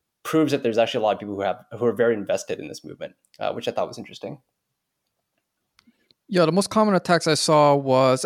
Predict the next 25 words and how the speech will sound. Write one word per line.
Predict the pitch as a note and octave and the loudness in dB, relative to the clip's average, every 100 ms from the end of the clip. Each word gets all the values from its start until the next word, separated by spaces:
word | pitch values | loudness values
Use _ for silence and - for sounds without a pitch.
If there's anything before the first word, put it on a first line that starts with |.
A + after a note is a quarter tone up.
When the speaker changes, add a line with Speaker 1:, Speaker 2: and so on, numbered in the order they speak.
| - | 0
Speaker 2:
I | G#3+ | 2
saw | E4 D#4 | 6 6
the | B3+ A3 | 6 6
whole, | A3 | 6
like, | F#3+ | 4
disheveled | E3 - D#3+ D3+ D#3 - | 0 2 2 4 2 0
thing | D#3+ D3 C#3+ C#3 - | 0 2 0 -2 -4
frequently | - C#3+ C#3+ C#3 | -4 -2 0 -2
come | - C3+ B2 | -2 -2 2
up, | A#2+ A#2 | 0 0
just | B2 | -2
like, | C3+ - | -2 -4
"You | - D#3 | -6 -2
don't | E3 F#3+ | 0 0
look | E3+ D#3 | -2 0
presentable." | D3 C3 B2 C#3+ C3 B2+ B2+ B2+ A2+ | 0 0 -2 -2 0 2 2 -2 -2
Speaker 1:
Yeah. | G2+ F2 - | 0 0 -2
Speaker 2:
There | C#3+ C#3+ | 0 2
was | C#3+ C#3+ C#3+ C3+ | 4 6 4 0
the, | - C3+ C3 C3+ C3 C3 - | -4 -2 0 0 0 -2 -2
uh, | C3 | 2
lack | D#3+ E3 | 2 2
of | C3+ | 2
eye | D#3 | 2
contact. | D#3 F3 D3 - D3 C#3 C3+ C#3 | 2 0 0 0 2 2 2 -2